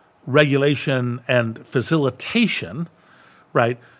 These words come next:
That is to say, look, we should just be getting as much behind entrepreneurship as we can, from everything from individual consultancies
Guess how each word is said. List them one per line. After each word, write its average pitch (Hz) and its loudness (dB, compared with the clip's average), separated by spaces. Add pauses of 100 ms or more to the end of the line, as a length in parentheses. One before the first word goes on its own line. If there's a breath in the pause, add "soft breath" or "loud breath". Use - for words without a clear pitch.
(120 soft breath)
That 143 -2
is 123 0
to 131 -4
say, 127 0
look, 127 0
we 131 0
should 135 -2
just 151 -2
be 123 -8 (800)
getting 190 4
as 143 -4
much 170 2
behind 160 2
entrepreneurship 139 0
as 117 -2
we 120 -2
can, 123 0
from 123 -6
everything 151 0
from 123 -2 (640 loud breath)
individual 156 6
consultancies 120 -2